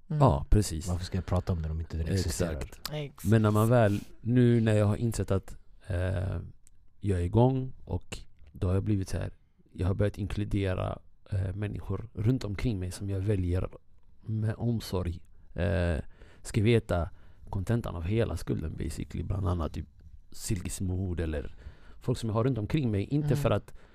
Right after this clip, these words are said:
Speaker 2: de ska hjälpa mig fysiskt eller med, med pengar.
Speaker 1: Mm.
Speaker 2: Det är mer att ett emotionellt stöd, eh, men också att de kan checka mig, för de är med mig i min vardag. Du vet, den här, helt plötsligt att, eh,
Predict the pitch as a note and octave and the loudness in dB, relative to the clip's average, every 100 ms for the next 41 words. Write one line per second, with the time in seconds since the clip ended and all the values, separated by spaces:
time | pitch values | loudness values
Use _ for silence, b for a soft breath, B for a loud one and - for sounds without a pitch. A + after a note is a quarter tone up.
0 | b b - G2+ G2 G2 B2+ C#3+ G#2 F#2 | b b -4 -2 2 6 6 6 2 0
1 | F2 - D#3+ B2+ - F#2 F#2+ F2 F2+ F#2 | -2 0 0 0 -4 -2 -2 -2 -2 -2
2 | F2 D#2+ F#2 F2 C#3 D3 F2+ G#2+ C3+ B | -2 -4 -4 2 2 2 0 -4 -6 B
3 | E3 D#3+ D3+ A2 A#2 B2+ A#2 G2+ - - | -4 -4 -2 0 2 2 2 0 -4 -16
4 | b b b - - G2 F#2 - F2+ F#2+ | b b b -14 -4 -4 -4 -6 -6 -6
5 | - A2+ D#3+ - - G#2+ A#2 D3 - - | 0 2 2 -2 2 4 6 4 -4 -14
6 | - - A2 G#2 F#2+ G2+ G#2 A#2 F#2+ F#2+ | -16 -4 0 0 0 -2 -2 -4 -4 -4
7 | G2 F#2+ - - A2 - D#3 F2+ E2 - | -6 -6 -8 -10 -4 -4 -4 -4 -6 -6
8 | G2+ A#2 B2+ B2+ B2 B2 A#2+ A#2+ B2 - | -4 -2 0 0 0 -2 -2 -2 -2 -2
9 | G2+ G2 G2 G#2 A2+ A2 B2 A#2+ B2 A2+ | -4 -4 -2 0 0 2 2 2 -2 -2
10 | A2 - - - A#2 | -4 -8 -16 -8 -6